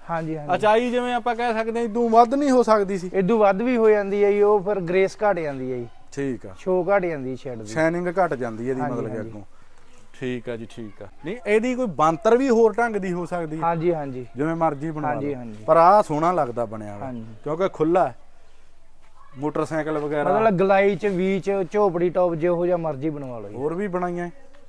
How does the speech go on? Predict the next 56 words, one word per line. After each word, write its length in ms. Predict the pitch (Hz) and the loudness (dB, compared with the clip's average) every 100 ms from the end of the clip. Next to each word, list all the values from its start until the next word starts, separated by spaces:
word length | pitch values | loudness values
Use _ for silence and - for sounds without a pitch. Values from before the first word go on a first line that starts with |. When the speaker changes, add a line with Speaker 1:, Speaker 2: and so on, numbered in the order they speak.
| - - | -18 -4
Speaker 1:
ਹਾਂਜੀ, 260 | 165 170 175 | -2 0 0
ਦੋ 240 | 156 180 | 2 0
ਤਿੰਨ 200 | 175 175 | -2 -6
ਸ਼ੈੱਡ 220 | 156 160 | -6 -6
ਪਹਿਲਾਂ 280 | 147 156 170 | -4 -4 -4
ਪਾਏ 320 | 147 131 110 | -6 -6 -6
ਆ 40 | 104 | -8
ਜੀ। 80 | |
Speaker 2:
ਪਾਏ 400 | 101 117 110 104 | -6 -6 -4 -6
ਆ। 60 | 95 - | -12 -14
Speaker 1:
ਹਾਂਜੀ। 280 | 120 107 107 - - | -14 -12 -14 -16 -6
Speaker 2:
ਮਿਸਤਰੀ 360 | 147 151 180 | -6 -4 -4
ਤੇਰਾ 220 | 165 175 165 | -2 0 0
ਨੰਬਰ 340 | 156 151 151 | 0 -2 -2
ਬੜੇ 260 | 151 151 151 | 0 0 0
ਮੰਗਦੇ 460 | 147 143 135 151 | -2 -2 0 2
ਆ 80 | 147 | 2
ਲੋਕ, 260 | 143 143 139 | -2 -4 -4
ਪਹਿਲਾਂ 360 | 143 143 156 | -2 0 0
ਵੀ 80 | 160 | 0
ਆਪਾਂ 260 | 151 147 143 | -2 0 0
ਵੀਡੀਓ 320 | 143 151 160 | 0 0 0
ਪਾਈ, 280 | 156 139 131 - - - 143 | 0 -2 -4 -12 -20 -12 -2
ਉਹ 100 | 151 | 0
ਆਂਦੇ 180 | 151 | 0
ਯਾਰ 220 | 160 147 147 | 2 0 0
ਮਿਸਤਰੀ 460 | 147 139 - 147 | -4 -4 -4 -2
ਦੇ 120 | 143 | -2
ਕੋਲੇ 220 | 143 147 143 | 0 0 0
ਤਾਂ 100 | 139 | -2
ਕੱਸ 280 | - 143 - | 0 0 -2
ਬਹੁਤ 340 | 135 139 147 143 | -4 -2 0 -2
ਆ, 60 | |
ਸ਼ੈੱਡ 280 | 135 135 131 | -4 -4 -4
ਪਾਉਣੇ 380 | 123 131 131 131 | -6 -6 -6 -8
ਸੀ। 120 | 131 - - - 214 | -10 -16 -20 0 2
ਅੱਜ 100 | 226 | 2
ਤੂੰ 220 | 226 247 - | 0 -4 -4
ਸੁਬਾਹ 320 | - 214 269 | 0 4 4
ਗੱਲ 240 | 247 240 220 | 6 6 4
ਕਰਦਾ 360 | 208 190 190 | 2 2 2
ਸੀ, 140 | 175 190 | 2 -2
ਇੱਕ 160 | 190 | -2
ਸ਼ੈੱਡ 300 | 180 175 160 | -2 0 0
ਪਾਇਆ, 380 | 165 160 160 151 - - - - - - | 0 0 0 -2 -6 -18 -20 -20 -20 -10
ਕਿਹੜਾ 260 | - 208 240 | -2 2 4
ਪਾ 180 | 220 220 | 4 0
ਕੇ 140 | 180 | 0
ਆਇਆ 160 | 185 175 | -4 -2
ਸ਼ੈੱਡ? 220 | 170 170 | -2 -4
ਕਿੰਨਾ, 360 | 165 175 180 175 | -4 -4 -4 -4
ਕਿੰਨੇ 400 | 175 180 185 180 | -6 -6 -6 -8
ਇੰਚੀ 220 | 160 190 | -8 -6
ਦਾ 140 | 185 | -4
ਸੀ 160 | 165 180 | -4 -6
ਉਹ 140 | 165 | -8